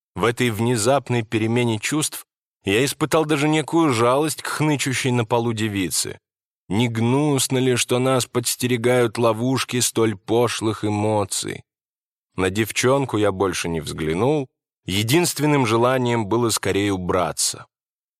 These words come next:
Поспешив вверх по ступеням, я выбежал из дома.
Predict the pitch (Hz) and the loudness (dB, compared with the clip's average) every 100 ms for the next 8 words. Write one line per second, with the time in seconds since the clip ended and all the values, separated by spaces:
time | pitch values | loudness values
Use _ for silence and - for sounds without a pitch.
0 | _ 101 - 107 - 107 87 85 110 120 | _ -4 -2 -2 -2 -2 -4 0 0 0
1 | - 104 - 92 - 123 123 104 104 95 | -2 -6 -4 -4 0 0 2 0 0 0
2 | 110 131 107 95 87 80 80 82 67 - | 0 0 0 0 -2 -4 -2 -2 -2 -10